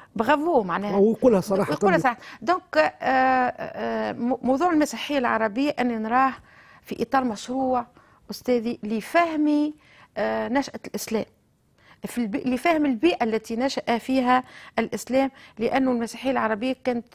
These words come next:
Speaker 1: تضم مجموعات كبيرة من العرب في الجزيرة العربية، في العراق و، آه، في الشام، وكان لهم دور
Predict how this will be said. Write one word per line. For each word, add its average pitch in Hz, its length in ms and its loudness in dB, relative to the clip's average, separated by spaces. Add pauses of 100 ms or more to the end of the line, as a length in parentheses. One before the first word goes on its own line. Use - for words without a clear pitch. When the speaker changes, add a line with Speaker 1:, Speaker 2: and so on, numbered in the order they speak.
(100)
Speaker 1:
تضم 240 260 -2
مجموعات 220 480 -4
كبيرة 262 480 0
من 220 100 -6
العرب 220 300 0 (140)
في - 140 -14
الجزيرة 208 460 -2
العربية، 214 360 0
في 190 120 -8
العراق 240 580 2 (300)
و، 247 240 4 (400)
آه، 208 400 0
في - 120 -10
الشام، 311 380 0 (280)
وكان 262 420 0
لهم 262 340 2
دور 277 540 0